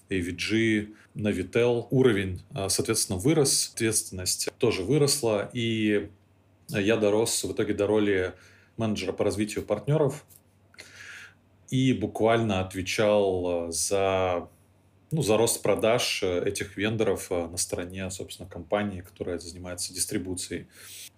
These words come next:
Например, совместно с Microsoft, а, мы запускали Office триста шестьдесят пять на российский рынок. В то время про облачный офис кто особо не знал. Это год был две тысячи четырнадцатый-две тысячи пятнадцатый.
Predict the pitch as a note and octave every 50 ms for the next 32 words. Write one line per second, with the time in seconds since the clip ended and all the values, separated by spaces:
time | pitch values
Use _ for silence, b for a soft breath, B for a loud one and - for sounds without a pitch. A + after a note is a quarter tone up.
0 | _ _ A#2+ - - B2 B2 C3 B2 - - A2+ G#2 A2 B2 - - G#2+ - -
1 | - G#2+ G2+ - A#2+ A#2 - - D#3 E3 D#3+ - - B2 G#2+ G#2 G2+ G2 F#2+ F#2+
2 | F#2 F#2 F#2+ A2+ B2 B2 G2+ G2+ - - - - - A#2 A#2 A#2 A2+ G#2 F#2+ F#2
3 | F#2 - - _ _ A2+ G#2+ - - - - A#2 G#2+ - - G2+ - - - G2
4 | - - A#2 C3+ C#3 C#3 - G2 F#2 F#2 F2+ - - A2 - - - G#2 G2+ G2
5 | F#2 F2 E2 - - _ - B2 G#2+ B2+ B2+ B2+ A#2+ A2 G#2 G2 F#2+ G2 - G#2
6 | G#2 G#2+ G#2 G2+ F#2+ - - - F#2+ F2+ E2+ E2+ F2 - - G#2+ G#2+ G#2 - -
7 | - - - - - - G#2 F#2 F2 E2+ E2 - G2 - - F#2 - E2+ F2+ F#2
8 | E2+ A2+ B2+ D3 C#3+ G#2 - - F2 F2+ G2+ G2+ G2 G2 - G2 F2+ E2+ E2+ E2
9 | E2 D#2+ D#2 E2 G2 F#2 - A2 G#2 - - - - - - - A#2 A2+ G#2+ G2+
10 | - - - E2+ F2 - - G2 - - - - - _ B2 C#3 D3 - - -
11 | A#2 G2+ -